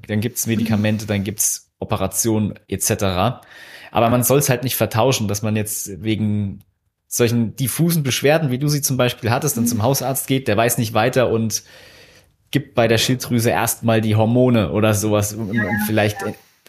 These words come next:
Speaker 1: könnte man da noch Naturheilkunde machen.
Speaker 2: Ja.
Speaker 1: Wenn's natürlich gar nicht mehr geht, dann Medizin.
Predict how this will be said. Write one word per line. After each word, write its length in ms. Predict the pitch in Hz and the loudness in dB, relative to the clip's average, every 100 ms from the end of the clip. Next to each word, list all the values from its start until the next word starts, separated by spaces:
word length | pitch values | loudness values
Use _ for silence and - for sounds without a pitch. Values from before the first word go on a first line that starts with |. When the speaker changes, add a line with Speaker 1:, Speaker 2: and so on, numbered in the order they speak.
| - | 0
Speaker 1:
könnte 260 | 131 139 | 2 4
man 200 | 131 120 | 4 2
da 320 | 120 139 165 147 | 2 2 0 2
noch 280 | 147 - | 0 -2
Naturheilkunde 680 | 135 120 208 165 165 160 151 | -2 0 2 2 4 2 2
machen. 320 | 147 135 143 165 | 2 0 -2 -4
Speaker 2:
Ja. 80 | 202 - - | -8 -12 -6
Speaker 1:
Wenn's 180 | 123 127 | -2 0
natürlich 360 | 147 127 135 131 | 0 2 0 0
gar 160 | 113 139 | 0 0
nicht 140 | 131 | 0
mehr 120 | 127 | 0
geht, 280 | 117 120 - _ - | 0 -2 -6 _ -4
dann 220 | 104 117 | 0 2
Medizin. 680 | 113 104 - - 139 151 | 2 0 -2 0 0 0